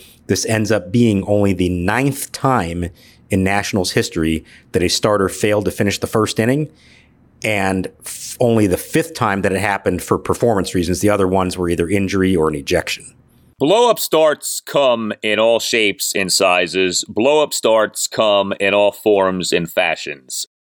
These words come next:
Speaker 2: All you need do is ask Patrick Corbin, because when it comes to the fashion of the blow-up start, Patrick Corbin is Kylie Jenner, okay? I mean, he knows how to do these things. He knows how to design these things. But even he had not had an outing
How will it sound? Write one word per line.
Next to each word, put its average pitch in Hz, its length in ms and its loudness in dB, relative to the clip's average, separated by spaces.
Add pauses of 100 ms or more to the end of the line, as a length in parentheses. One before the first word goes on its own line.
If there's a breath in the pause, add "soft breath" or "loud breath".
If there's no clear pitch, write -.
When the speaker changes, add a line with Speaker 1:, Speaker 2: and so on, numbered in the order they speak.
(160)
Speaker 2:
All 101 200 2
you 104 100 0
need 101 240 0
do 110 240 4
is 95 100 2
ask 107 440 -2
Patrick 127 320 -6
Corbin, 143 440 -2
because 107 380 0
when 107 100 0
it 107 80 -2
comes 127 260 0
to 123 80 0
the 104 100 2
fashion 123 500 -4
of 104 220 -2
the 98 60 -2
blow-up 113 340 0
start, 104 320 2
Patrick 123 280 -4
Corbin 127 320 0
is 98 120 -6
Kylie 123 340 -2
Jenner, 117 360 -4
okay? 117 260 0
I 101 40 2
mean, 110 140 -2
he 139 160 -2
knows 139 400 0
how 143 80 0
to 123 100 -2
do 123 180 -4
these 117 200 -6
things. 110 280 -4
He 156 120 0
knows 131 560 0
how 123 120 0
to 117 80 -4
design 113 380 -2
these 101 180 -4
things. 101 300 -2 (380 soft breath)
But 156 260 2
even 294 380 -2
he 156 600 -2 (420)
had 135 200 0
not 139 360 0 (100)
had 110 560 0
an 98 140 -2
outing 98 480 0